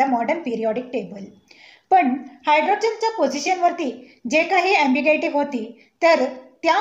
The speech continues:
modern periodic टेबलमध्ये सुद्धा remove करता आला नाही. अजून हायड्रोजनचा प्रश्न असंच राहिले, ते एक हॅलोजन आहे की अल्कली मेटल, त्याच्यामुळे त्याला single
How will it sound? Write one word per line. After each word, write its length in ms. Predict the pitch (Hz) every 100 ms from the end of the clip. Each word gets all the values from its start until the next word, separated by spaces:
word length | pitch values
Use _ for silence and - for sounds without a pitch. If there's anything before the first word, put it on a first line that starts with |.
| 440
modern 300 | 294 262 381 370
periodic 460 | 330 330 330 330
टेबलमध्ये 520 | 302 214 294 302 302 311
सुद्धा 340 | 240 208 269 - 262
remove 300 | 269 269 339
करता 260 | 262 - 254 214
आला 180 | 214 269
नाही. 360 | 262 180 185 - - _ _ _ 269
अजून 300 | 269 359 427 302
हायड्रोजनचा 680 | 269 262 302 339 339 349 349 370 - _ _ _ _ _ _
प्रश्न 320 | 311 302 339 349 285
असंच 280 | 339 392
राहिले, 400 | 427 330 269 269 294 - - _ -
ते 80 | 320 302
एक 140 | 302 339 392
हॅलोजन 360 | 269 277 302 349
आहे 180 | 339 359
की 120 | 359 494 -
अल्कली 340 | 339 381 415 392
मेटल, 400 | 330 269 262 262 262 - _ _ _
त्याच्यामुळे 520 | 269 277 370 320 226 254 - _
त्याला 260 | 277 285 370 - -
single 380 | 311 311 311 330